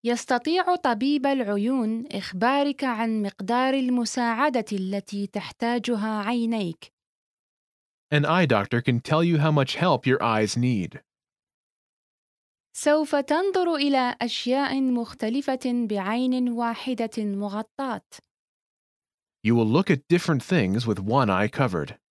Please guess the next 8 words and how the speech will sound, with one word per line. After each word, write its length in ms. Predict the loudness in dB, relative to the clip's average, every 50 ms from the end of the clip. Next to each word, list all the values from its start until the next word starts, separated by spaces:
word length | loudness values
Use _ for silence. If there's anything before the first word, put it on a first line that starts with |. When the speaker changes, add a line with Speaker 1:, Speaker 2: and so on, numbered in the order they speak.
| _ _ _ _ _ _ _ _ _ _ _ _ _ _ _ _ _ _ _ _ _ _ _ _ _ _ _ _ _ _ -4
Speaker 1:
ثم 340 | 0 0 2 4 4 2 2
سوف 380 | 2 2 2 2 2 2 0 -2
تغطي 680 | -4 -2 -2 -2 0 0 -2 -2 -2 -4 -4 -2 0 0
عينك 480 | 2 2 2 2 2 2 0 0 0
الأخرى 760 | 0 0 0 -2 -4 -4 -6 -4 -4 -4 -2 -2 -2 -4 -6 -8 _ _ _ _ _ -6
وتنظر 680 | -6 -4 -2 0 0 2 2 0 -2 -2 -4 -4 -4 -6
إلى 260 | -4 -2 -2 0 0 0
الأشياء. 600 | -2 -4 -4 -6 -6 -4 -4 -4 -4 -4 -6